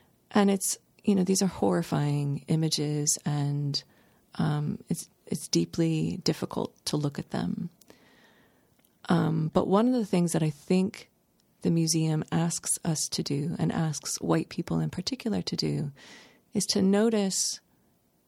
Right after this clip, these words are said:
the other white people. I, I mean, not just to sort of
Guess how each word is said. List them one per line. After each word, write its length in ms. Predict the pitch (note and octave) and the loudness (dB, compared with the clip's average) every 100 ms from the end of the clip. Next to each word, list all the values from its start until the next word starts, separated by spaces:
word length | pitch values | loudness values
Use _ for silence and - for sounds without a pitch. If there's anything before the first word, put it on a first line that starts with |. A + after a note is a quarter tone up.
| _ | _
the 480 | F#3 - - F#3 F#3 | -16 -14 -2 0 2
other 260 | F3+ F3+ E3+ | 2 2 2
white 240 | E3 E3+ | 2 0
people. 520 | - E3+ D3+ C#3+ C#3+ - | -4 -2 0 0 -2 -2
I, 120 | F3+ | 0
I 60 | G3+ | 2
mean, 140 | G#3+ | 2
not 220 | A3 A3 | 2 0
just 280 | - E3+ - | 0 0 0
to 100 | - | 0
sort 200 | - D3+ | 0 0
of 200 | C#3+ - | -4 -8